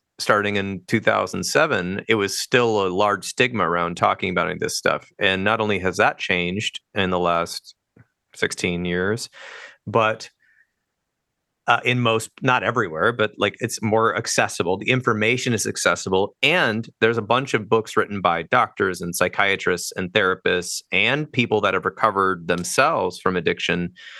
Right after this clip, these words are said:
that are really putting it out there, like your book. And I think this is, uh, hopefully helping. If people don't know where to turn, the information's there. The support groups are there.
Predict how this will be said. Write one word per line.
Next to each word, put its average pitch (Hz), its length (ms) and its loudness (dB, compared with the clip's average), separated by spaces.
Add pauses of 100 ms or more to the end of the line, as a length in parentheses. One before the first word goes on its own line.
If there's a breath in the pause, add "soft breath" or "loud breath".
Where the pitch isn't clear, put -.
(180 loud breath)
that 104 200 2
are 95 220 2
really 92 800 0 (180)
putting 113 240 2
it 87 80 0
out 95 240 2
there, 78 220 2
like 87 240 -2
your 127 100 4
book. 85 480 -2
And 92 240 2
I 95 80 2
think 90 320 -2
this 107 400 0
is, 92 260 0 (420)
uh, 90 120 2
hopefully 95 720 -2 (200)
helping. 98 520 0 (1120 loud breath)
If 107 140 -2
people 131 240 2
don't 117 240 0
know 107 100 2
where 101 160 0
to 85 80 -6
turn, 92 460 -2
the 92 120 -2
information's 117 680 0
there. - 300 -8 (640 loud breath)
The 120 60 4
support 165 460 0
groups 95 300 -2
are 87 80 0
there. - 280 -6